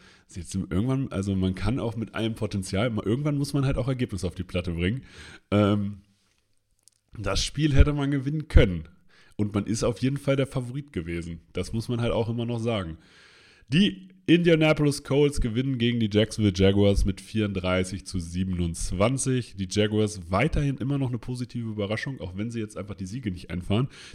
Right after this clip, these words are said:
Die Indianapolis Colts wirken so, als wenn sie sich zumindest offensiv langsam einpendeln. Matt Ryan übernimmt da immer mehr Verantwortung, auch wenn das Run-Game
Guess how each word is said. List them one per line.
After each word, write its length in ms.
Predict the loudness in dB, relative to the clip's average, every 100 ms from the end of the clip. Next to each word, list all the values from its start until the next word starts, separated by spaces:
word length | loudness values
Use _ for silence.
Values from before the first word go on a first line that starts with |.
| -2
Die 80 | 0
Indianapolis 640 | 2 2 0 0 -4 -2
Colts 400 | 0 2 2 -4 -16 -20 -2
wirken 300 | 0 0 0
so, 100 | 2
als 160 | 2
wenn 140 | -2 -4
sie 100 | -4
sich 140 | -6
zumindest 420 | -4 -4 -4 -2
offensiv 420 | -2 -2 -4 -4 -4
langsam 640 | -2 0 0 0 0 -2 -4
einpendeln. 840 | -4 -4 -2 -2 -2 0 -2 -2
Matt 240 | -2 -2 0
Ryan 320 | 0 2 -2 -8 -20 -20 _ _ _ _ _ -6
übernimmt 500 | 0 2 2 -2 0
da 80 | -2
immer 400 | -2 -2 0 0
mehr 200 | -2 -2
Verantwortung, 920 | -6 -8 -6 -6 -4 -4 -4 -6 -6
auch 240 | -8 -6
wenn 140 | -4 -2
das 220 | -4 -4
Run-Game 500 | -4 -2 -2 -2